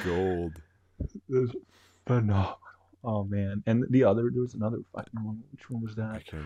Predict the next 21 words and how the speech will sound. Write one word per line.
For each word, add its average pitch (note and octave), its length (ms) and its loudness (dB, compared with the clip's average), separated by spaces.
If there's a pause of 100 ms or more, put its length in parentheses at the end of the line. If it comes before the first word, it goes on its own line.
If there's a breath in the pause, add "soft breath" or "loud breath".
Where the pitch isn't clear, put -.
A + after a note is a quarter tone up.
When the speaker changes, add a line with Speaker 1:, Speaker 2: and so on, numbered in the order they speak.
(100)
Speaker 1:
remember. D2+ 360 -10 (140)
Speaker 2:
Uh, B2 260 6
oh, B2+ 160 8
there's A#2 220 2
the, A2 160 2
the, A2+ 160 6
when A#2 140 6
they're A#2 200 4
making A#2 400 4
out A2 180 2
at - 80 -12
the A#2+ 80 0
very A#2 180 2
beginning, A2 460 2
and G2+ 80 -10
there's, - 140 -20 (100)
there's F#2 220 0
nothing F2+ 400 -4
sexual - 560 -6
about - 380 -6
sex, - 300 -8